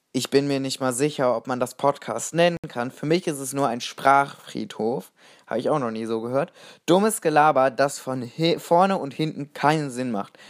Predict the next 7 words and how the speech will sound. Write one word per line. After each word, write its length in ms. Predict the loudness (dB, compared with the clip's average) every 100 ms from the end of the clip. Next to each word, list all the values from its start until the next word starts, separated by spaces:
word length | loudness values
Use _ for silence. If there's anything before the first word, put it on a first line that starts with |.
| -4
Deine 200 | -2 0
Stimme 360 | -2 0 2 0
ist 300 | -4 -6 -8 -8 0
unerträglich. 880 | 2 4 0 0 -6 -4 -6 -6 -18 _ -20 _ _
Küsschen.“ 380 | -6 -4 -4 -8 _ _ _ _ _ _ _ _ _ _ _
Küsschen 380 | -4 -4 -4 -6
zurück. 420 | -6 -4 -4 -6